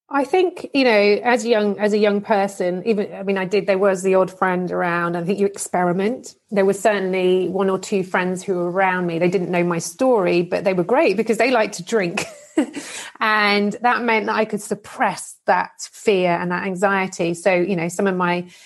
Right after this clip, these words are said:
these, that some of these friends would, um, be around so I could bunk off school, and we'd smoke dope all day and we'd drink lots of alcohol and sleep all afternoon. And then I'd get back to the bus stop and my mum would take me home.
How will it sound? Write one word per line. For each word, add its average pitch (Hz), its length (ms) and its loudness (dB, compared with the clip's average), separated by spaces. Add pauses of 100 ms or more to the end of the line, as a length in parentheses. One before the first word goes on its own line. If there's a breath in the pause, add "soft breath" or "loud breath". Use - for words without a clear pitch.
(140 loud breath)
these, 180 360 0
that 190 160 -2
some 190 140 -2
of 180 40 0
these 180 200 0
friends 180 500 0
would, 175 340 -2
um, 175 520 -2 (420 soft breath)
be 185 240 2
around 175 420 2
so 180 120 0
I 165 60 2
could 170 160 -4
bunk 170 260 -2
off 156 100 -8
school, 175 440 0
and 165 140 -2
we'd 165 160 -4
smoke 170 340 -10
dope 220 320 2
all 202 140 0
day 196 640 2
and 165 500 -6
we'd 160 120 -12
drink 165 360 -6
lots 175 200 -10
of 165 140 -10 (160)
alcohol 180 960 0
and 165 280 -4
sleep 208 360 0
all 190 140 4
afternoon. 180 720 0
And 170 120 0
then 165 120 0
I'd 165 140 -2
get 165 160 2
back 170 200 0
to - 80 -12
the 165 80 0
bus 175 220 -2
stop 170 220 -2
and 175 80 -2
my 170 100 2
mum 170 180 2
would 165 100 -2
take 170 220 0
me 170 80 -2
home. 170 300 0